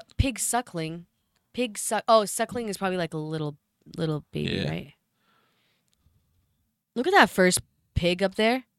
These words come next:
Speaker 1: Like, it's seen, it's
Speaker 2: It's a
Speaker 1: seen
Speaker 2: hairy
Speaker 1: some
Speaker 2: pig.
Speaker 1: shit.
Speaker 2: It's a hairy pig.
Speaker 1: It's a hairy pig.
Speaker 2: Exotic sausage of the month. Let's see that.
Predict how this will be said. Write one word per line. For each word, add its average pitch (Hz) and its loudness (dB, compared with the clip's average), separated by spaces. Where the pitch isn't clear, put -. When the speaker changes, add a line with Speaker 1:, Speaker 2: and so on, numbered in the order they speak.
Speaker 1:
Like, 208 2
it's 240 6
seen, 226 2
it's 233 0
Speaker 2:
It's - -
a 175 4
Speaker 1:
seen 147 6
Speaker 2:
hairy 190 6
Speaker 1:
some 208 4
Speaker 2:
pig. 180 2
Speaker 1:
shit. 180 2
Speaker 2:
It's - -4
a 156 2
hairy 175 10
pig. 123 4
Speaker 1:
It's - -20
a - -10
hairy 123 -8
pig. - -10
Speaker 2:
Exotic 107 6
sausage 104 -2
of 101 -8
the 95 -4
month. 90 -2
Let's 87 -8
see 92 -6
that. 90 -2